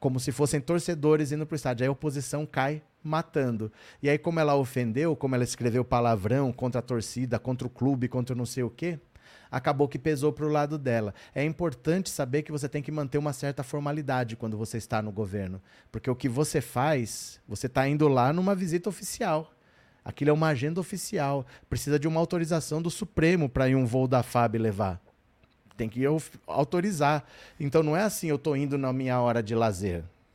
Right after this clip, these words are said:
Se ela quiser ir num estádio na hora de lazer dela, tudo bem. Ela posta o que ela quiser, ela faz o que ela quiser. Mas era uma agenda oficial, com o voo da fab. Então, o que que você faz? Você posta fotos oficiais e tal, pronto.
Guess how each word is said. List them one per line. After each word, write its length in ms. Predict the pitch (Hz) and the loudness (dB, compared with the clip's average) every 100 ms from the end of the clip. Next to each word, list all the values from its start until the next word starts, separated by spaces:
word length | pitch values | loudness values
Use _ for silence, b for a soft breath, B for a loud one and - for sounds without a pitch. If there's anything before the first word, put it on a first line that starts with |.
| - | -20
Se 200 | - 139 | 0 2
ela 140 | 131 | 2
quiser 300 | 127 131 131 | 0 0 0
ir 40 | 139 | 0
num 140 | 139 | -2
estádio 400 | 123 123 120 120 | -2 0 0 0
na 100 | 117 | -2
hora 160 | 117 113 | 0 0
de 120 | 120 | 0
lazer 320 | 120 110 120 | 0 0 -2
dela, 200 | 127 160 | -2 -2
tudo 220 | 269 311 | -2 -2
bem. 220 | 320 196 - b b b - | 0 0 -2 b b b -8
Ela 220 | 127 131 | -2 -2
posta 340 | - 147 - | 2 0 0
o 20 | |
que 60 | - | 0
ela 140 | 151 | 2
quiser, 380 | 143 151 117 127 | 2 -4 -2 0
ela 120 | 165 | 0
faz 240 | 165 180 185 | 0 -2 -2
o 60 | |
que 80 | 190 | -4
ela 120 | 196 | -6
quiser. 460 | 196 240 165 143 - - | -6 -4 -2 -2 -6 -6
Mas 220 | 120 123 | -2 0
era 120 | 143 | 0
uma 120 | 151 | 0
agenda 300 | 147 131 139 | -2 -2 -4
oficial, 640 | 127 127 - 120 110 143 B B B - | -4 -6 -4 0 2 2 B B B -4
com 200 | 147 139 | 0 2
o 40 | |
voo 220 | 123 127 | 0 -2
da 180 | 123 156 | 0 0
fab. 600 | 165 - 123 123 147 202 B B - | 0 0 2 2 0 -6 B B -8
Então, 260 | 151 160 180 | -2 0 0
o 40 | |
que 120 | 208 | -2
que 100 | 196 | -4
você 260 | 180 165 165 | -4 -2 -4
faz? 300 | - 127 113 | 0 -2 -2
Você 200 | 117 131 | -4 -6
posta 600 | - 117 117 127 127 107 | -2 4 4 4 0 -4
fotos 380 | - 117 117 120 | 0 0 0 -6
oficiais 840 | - 113 - 110 107 107 107 - | -4 -6 -4 0 4 4 2 -2
e 40 | |
tal, 200 | 120 151 | -2 -2
pronto. 440 | - 180 147 120 | 0 0 0 -2